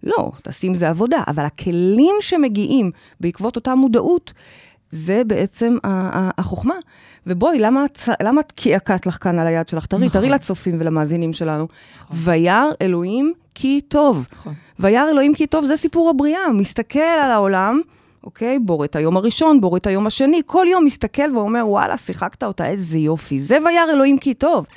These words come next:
Speaker 2: זה
Speaker 1: זה
Speaker 2: התצפית
Speaker 1: בסופו של
Speaker 2: מבחינתך?
Speaker 1: דבר, התצ-, בטח, אלוהים מסתכל ואומר, "וואלה,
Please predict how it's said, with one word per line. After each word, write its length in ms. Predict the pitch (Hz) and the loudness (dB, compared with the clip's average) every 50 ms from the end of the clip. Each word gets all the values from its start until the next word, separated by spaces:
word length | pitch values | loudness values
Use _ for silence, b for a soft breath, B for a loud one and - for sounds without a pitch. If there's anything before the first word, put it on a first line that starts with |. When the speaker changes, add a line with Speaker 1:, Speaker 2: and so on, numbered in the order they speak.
| B B B | B B B
Speaker 2:
זה 60 | - 170 | -6 -2
Speaker 1:
זה 140 | 151 180 196 | 0 0 0
Speaker 2:
התצפית 200 | 185 175 202 233 | 0 2 2 2
Speaker 1:
בסופו 420 | 214 233 - 254 254 262 285 311 330 | 2 2 2 0 0 4 2 2 4
של 100 | - 381 | 2 2
Speaker 2:
מבחינתך? 180 | 294 285 262 226 | 2 2 4 4
Speaker 1:
דבר, 180 | 254 254 277 285 | 4 4 4 4
התצ-, 300 | - 269 - 247 - - _ | 2 -2 -4 -4 -8 -8 _
בטח, 480 | 180 190 311 - - 523 370 - - - - - | -4 -4 -4 -2 -2 -4 -4 -4 -8 -12 -8 -4
אלוהים 240 | 180 180 190 254 285 | -2 0 2 2 2
מסתכל 420 | 285 - 269 220 - - 170 160 | 2 0 -4 -4 -2 -2 -2 -2
ואומר, 280 | 165 165 160 - 131 - | -2 -4 -4 -4 -2 -2
"וואלה, 320 | 143 - - - - - | 0 0 -2 -2 -4 -6